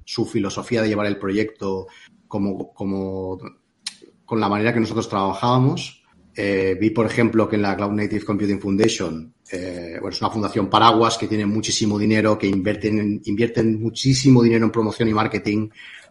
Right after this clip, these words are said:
de los proyectos incubados. O sea, era algo, eh,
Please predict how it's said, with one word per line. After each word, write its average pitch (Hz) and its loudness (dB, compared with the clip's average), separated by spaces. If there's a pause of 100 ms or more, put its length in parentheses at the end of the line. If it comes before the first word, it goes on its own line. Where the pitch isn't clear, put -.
(140)
de 110 0
los 107 2
proyectos 104 0
incubados. 110 2 (260)
O - -20
sea, 104 -2
era 127 6
algo, 139 4 (480)
eh, 98 0